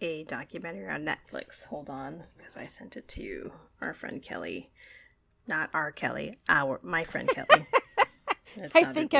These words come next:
Speaker 2: everybody knows that we would not be in connections with R. Kelly.
Speaker 1: Well, I would hope so, girl.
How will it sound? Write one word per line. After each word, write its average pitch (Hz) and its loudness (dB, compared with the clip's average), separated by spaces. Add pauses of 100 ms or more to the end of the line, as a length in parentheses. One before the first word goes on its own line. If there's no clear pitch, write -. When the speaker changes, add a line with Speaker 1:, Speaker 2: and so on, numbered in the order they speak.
Speaker 2:
everybody 220 6
knows 175 -2
that 165 0
we 170 0
would 156 -4
not 160 0
be 151 -6
in 156 -14
connections - -10
with - -10
R. - -6
Kelly. - -12
Speaker 1:
Well, - -2
I 120 2
would 131 -6
hope 143 -6
so, 139 -6
girl. 135 -8